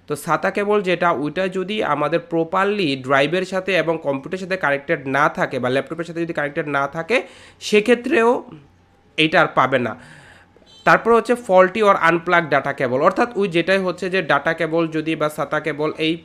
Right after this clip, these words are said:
যে কেবলগুলো আছে সেগুলো যদি, আহ, আনপ্লাগড হয়ে যায়,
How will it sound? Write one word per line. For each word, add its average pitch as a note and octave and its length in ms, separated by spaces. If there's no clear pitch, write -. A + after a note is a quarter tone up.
যে D#3 160
কেবলগুলো D3+ 560
আছে C3+ 260
সেগুলো D3 340
যদি, D3+ 300
আহ, - 400
আনপ্লাগড E3 580
হয়ে C3 240
যায়, D3+ 260